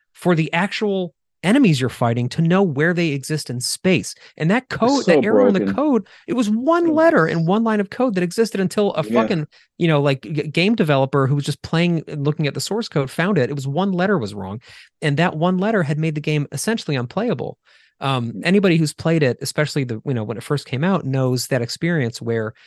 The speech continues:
Speaker 1: it starts off kind of promising. It starts off promising enough that you're like, "Okay, I think I'm gonna like this game," right? You get this distress signal. You're sent to go investigate. You go onto the Sulaco. You're in the hangar. It feels real. You see, like,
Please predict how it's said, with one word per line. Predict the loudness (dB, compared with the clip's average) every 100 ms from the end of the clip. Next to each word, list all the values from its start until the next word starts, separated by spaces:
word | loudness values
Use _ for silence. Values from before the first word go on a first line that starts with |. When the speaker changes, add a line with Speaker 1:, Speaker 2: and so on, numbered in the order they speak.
| -20 _ -12
Speaker 1:
it | -8
starts | -6 -4 -6 -2
off | -2 -2 -6 _ _ _ _ _
kind | -2 2 2
of | 0
promising. | -2 -2 -2 -4
It | -2
starts | 0 0
off | -6 -6
promising | -6 -6 -6 -4
enough | -2 -4
that | -4
you're | -2
like, | -2 -4 -6
"Okay, | -4 -4
I |
think | -6 -6
I'm |
gonna | -6 -6
like | -8
this | -12 -12
game," | -12 -12
right? | -12 -14 -20 -20 -8
You | -4
get | -4 -6
this | -14
distress | -12 -10 -6 -6 -6
signal. | -10 -12 -16
You're | -18
sent | -12 -8 -8
to | -10
go | -14 -14
investigate. | -8 -8 -8 -10 -10 -12 -12
You | -12
go | -8 -8
onto | -8 -10
the | -12
Sulaco. | -14 -10 -4 -4 -2 -6 -6
You're | -6 -6
in | -8
the |
hangar. | -8 -2 2 2 2 -2
It | -8
feels | -4 -4 -4
real. | -6 -4 -2 -2
You | -2
see, | -6 -4
like, | -4 -4